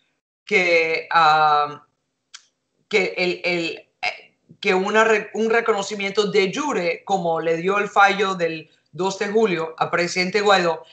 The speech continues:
es más importante, más impactante que cualquier reconocimiento polit-, político y jurídico, porque el estándar es más alto y básicamente, ah,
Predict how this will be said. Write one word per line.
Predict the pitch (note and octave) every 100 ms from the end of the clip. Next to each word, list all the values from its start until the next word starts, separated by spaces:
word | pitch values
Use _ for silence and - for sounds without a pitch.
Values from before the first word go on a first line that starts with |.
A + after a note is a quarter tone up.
| - _
es | - G#3+ G#3+
más | A3+ A#3+ C4+ D#4+ E4
importante, | C#4 B3+ A#3+ A3+ G3+ F3 D#3+ D#3 D#3+ - _ _
más | F#3 G#3 A#3+ D4 D4+
impactante | C#4 B3+ - G#3 - - F4 D#4+ A#3 E3+ D#3+ E3+ _ _ _
que | A3+ A3
cualquier | A3 G#3 G#3+ A#3 A#3
reconocimiento | B3 A#3 G#3+ G3+ G#3 F#3+ F3+ G3 G3
polit-, | F#3 E3+ _ _
político | - F#3 F3 F3 E3+ F3+
y | F3+
jurídico, | G3+ F4+ E4 G3+ - - - _ _ _ _ _
porque | F#3+ F#3 E3
el | D#3+
estándar | E3 - A#3+ B3 A#3+
es | A#3 A#3
más | A#3+ A#3+
alto | G#3 E3+ D#3+ F#3+ A#3 _ _ - - _ -
y | C4 D4 F4 _ _ _
básicamente, | G3+ G#3 A3+ A#3 A3 G3 F#3+ A#3+ - -
ah, | G3 F3+ F3 E3+